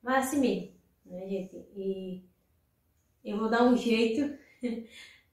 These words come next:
de encontrar ele, sim. Ai, meu Deus do céu. Peraí, deixa eu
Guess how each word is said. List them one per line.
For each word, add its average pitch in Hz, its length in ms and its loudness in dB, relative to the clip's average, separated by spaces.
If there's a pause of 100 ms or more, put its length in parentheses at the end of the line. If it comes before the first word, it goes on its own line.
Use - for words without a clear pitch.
de 233 120 2
encontrar 262 580 6
ele, 277 160 6
sim. 220 540 -2 (240)
Ai, 220 200 -2
meu 190 120 -2
Deus 196 140 -2
do - 40 -14
céu. 180 420 -10 (800)
Peraí, 208 460 -4
deixa 233 100 -12
eu - 60 -2